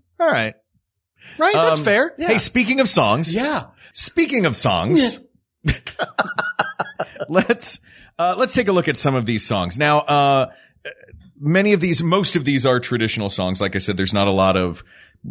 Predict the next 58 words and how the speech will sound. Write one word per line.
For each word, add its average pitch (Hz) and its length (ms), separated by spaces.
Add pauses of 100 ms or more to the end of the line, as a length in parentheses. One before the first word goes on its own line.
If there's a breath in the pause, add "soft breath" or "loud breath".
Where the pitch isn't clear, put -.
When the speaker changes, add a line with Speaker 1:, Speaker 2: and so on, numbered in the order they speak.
(180)
Speaker 1:
uh, 90 140
the 90 100
kid 147 300
songs 131 300
that 131 80
you 120 100
think 123 260
of, 107 280
Frosty 110 540
and 98 140
Rudolph 98 400
and 92 80
all 90 120
those. 87 260
And 80 160 (460 soft breath)
though 185 160
I, 180 120
we 180 160
have, 180 200
ca-, 160 140
I 156 100
have 160 160
caroled 110 360
with 92 180
those, 78 500
Speaker 2:
Yes. 113 100
Speaker 1:
uh, 87 240
as 104 100
a 107 80
kid, 90 340
you 95 80
know, 80 220 (320 soft breath)
our, 113 260 (100)
our 143 320
school, 123 560
we 113 180
are, 107 180
our 110 140
choir 98 420
would 95 100
Speaker 2:
Yeah. 87 60
Speaker 1:
go 101 80
around 92 240
at 85 80
Christmas 90 320
time 82 240
and 78 100
carol. 80 200
Speaker 2:
People 160 160
like 135 200
those 123 200
songs. 117 280
Speaker 1:
Um, - 20
Speaker 2:
I 196 180
think 165 220
those 156 160
songs 135 280
suck. 101 160